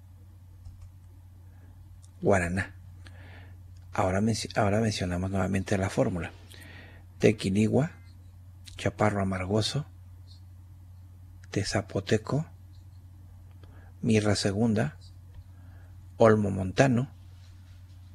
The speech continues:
guaraná. Mezclamos las plantas juntas, ya mezcladas una cucharada sopera para un litro de agua, diez minutos de hervor.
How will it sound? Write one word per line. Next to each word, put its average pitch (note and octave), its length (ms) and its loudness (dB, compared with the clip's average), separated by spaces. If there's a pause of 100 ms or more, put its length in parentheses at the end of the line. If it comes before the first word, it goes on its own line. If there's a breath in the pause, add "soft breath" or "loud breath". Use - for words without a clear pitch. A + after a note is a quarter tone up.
(360)
guaraná. G2 520 0 (1900 loud breath)
Mezclamos A2 360 4
las G#2 120 0
plantas A2 340 0
juntas, E3+ 320 2
ya G#2 100 4
mezcladas G#2+ 480 2
una G#2 160 0
cucharada G#2 360 2
sopera G#2+ 420 2
para G2 240 0
un G2 100 0
litro G2 300 0
de G#2+ 100 6
agua, G#2+ 200 2
diez F#2+ 180 0
minutos F#2+ 480 0
de F#2 80 2
hervor. A2 300 4